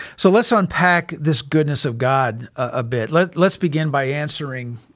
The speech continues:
the question of just what is meant when we say that God is good. I think the first thing we need to acknowledge is that his goodness is a part of his character. It is one of his attributes. More specifically, it's one of his communicable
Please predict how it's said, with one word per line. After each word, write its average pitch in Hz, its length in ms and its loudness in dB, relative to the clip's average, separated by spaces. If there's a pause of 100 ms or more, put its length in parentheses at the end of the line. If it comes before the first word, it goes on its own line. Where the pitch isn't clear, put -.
the - 200 -10
question 135 420 -4
of 120 80 -4
just 165 340 -2
what 151 200 0
is 113 120 -6
meant 131 420 -2 (500)
when 131 180 -2
we 131 80 -2
say 151 320 0
that 131 160 -4
God 127 380 -2 (100)
is 113 220 -6
good. 120 340 -2 (600)
I 139 240 -4
think 175 360 -2
the 147 80 -2
first 202 420 0
thing 117 520 -6 (100)
we 151 120 0
need 156 180 0
to 139 100 0
acknowledge 135 540 0
is 127 180 -6
that 127 140 0
his 117 140 -4
goodness 127 760 0 (140)
is 170 500 4 (100)
a 156 120 2
part 143 480 0
of 120 100 -4
his 123 120 -2
character. 135 520 -2
It 160 320 -2
is 160 400 2
one 143 280 0
of 123 100 -2
his 120 160 -2
attributes. 120 680 -6 (640)
More 180 200 4
specifically, 151 800 0
it's 147 200 0
one 170 220 2
of 151 80 0
his 143 180 0
communicable 165 960 0